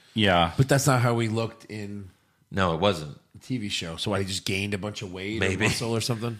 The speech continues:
Speaker 3: Yeah.
Speaker 2: Nah.
Speaker 3: In jail.
Speaker 2: Nah.
Speaker 3: Well,
Speaker 2: He's already so
Speaker 3: or maybe,
Speaker 2: good.
Speaker 3: maybe he got multiverse to this. <laughs>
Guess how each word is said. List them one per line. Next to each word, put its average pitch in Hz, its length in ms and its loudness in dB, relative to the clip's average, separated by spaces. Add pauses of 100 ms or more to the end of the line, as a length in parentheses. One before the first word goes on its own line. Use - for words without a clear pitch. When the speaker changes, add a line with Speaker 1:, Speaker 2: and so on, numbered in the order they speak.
Speaker 3:
Yeah. 92 180 -2
Speaker 2:
Nah. 71 320 -6 (280)
Speaker 3:
In 110 180 0
jail. 104 400 4 (180)
Speaker 2:
Nah. 85 240 2 (1160)
Speaker 3:
Well, 165 340 8
Speaker 2:
He's 160 180 8
already 220 240 8
so 254 120 8
Speaker 3:
or 262 80 10
maybe, 240 380 8
Speaker 2:
good. 185 80 2
Speaker 3:
maybe 202 240 8
he 214 60 8
got 214 200 8
multiverse 190 840 6
to 131 100 2
this. 113 560 2
<laughs> - 40 -20